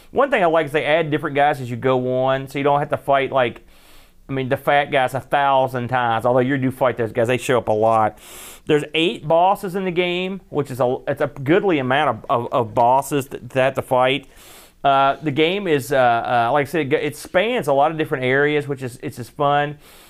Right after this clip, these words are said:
And there's, you'll go across rivers, and you'll, like I said, there, uh, jungles and whatnot. So, uh, overall,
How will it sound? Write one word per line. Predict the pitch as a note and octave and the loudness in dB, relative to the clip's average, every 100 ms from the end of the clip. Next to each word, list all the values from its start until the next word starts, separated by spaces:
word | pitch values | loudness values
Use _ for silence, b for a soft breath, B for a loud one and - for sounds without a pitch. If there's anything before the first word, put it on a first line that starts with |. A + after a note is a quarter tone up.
| B | B
And | C#3+ D#3+ | -2 0
there's, | D#3 C3 | 0 0
you'll | E3+ F3 | 2 4
go | E3 | 2
across | D#3+ E3+ C3 | 2 0 2
rivers, | C3+ C#3 C#3+ C#3 | 0 2 0 -2
and | B2+ | -4
you'll, | B2+ B2+ | -4 -4
like | C3+ B2+ | 0 -2
I | |
said, | - A#2+ | 0 0
there, | A#2+ B2 B2+ | 2 0 -2
uh, | C#3 B2 | 0 0
jungles | B2 C3+ B2+ B2 A#2+ | 2 0 2 0 -4
and | A#2 | -2
whatnot. | B2 B2 B2 A#2+ B2 B B B B B | 0 0 2 0 0 B B B B B
So, | - A3 G3+ G3+ - - _ _ _ _ _ _ _ _ _ - - | -2 4 4 4 0 -12 _ _ _ _ _ _ _ _ _ -16 -2
uh, | C3+ C3 | 0 4
overall, | G#3+ C4+ F#3 A3+ E3+ A#2 B2+ | 2 2 4 4 4 2 -4